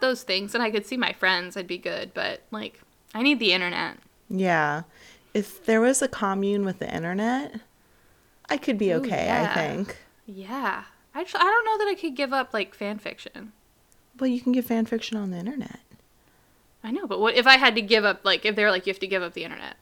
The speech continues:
Speaker 1: I think that's,
Speaker 2: Oh,
Speaker 1: that
Speaker 2: yeah.
Speaker 1: and Wikipedia would be the things that I'd be like, "But
Speaker 2: But
Speaker 1: I need
Speaker 2: then
Speaker 1: that."
Speaker 2: if you're working o-,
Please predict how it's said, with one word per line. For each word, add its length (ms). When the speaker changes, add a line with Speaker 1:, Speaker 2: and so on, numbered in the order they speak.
Speaker 1:
I 100
think 180
that's, 200
Speaker 2:
Oh, 60
Speaker 1:
that 60
Speaker 2:
yeah. 280
Speaker 1:
and 120
Wikipedia 880
would 140
be 120
the 80
things 400
that 180
I'd 180
be 80
like, 220
"But 300
Speaker 2:
But 180
Speaker 1:
I 180
need 160
Speaker 2:
then 60
Speaker 1:
that." 240
Speaker 2:
if 160
you're 140
working 440
o-, 160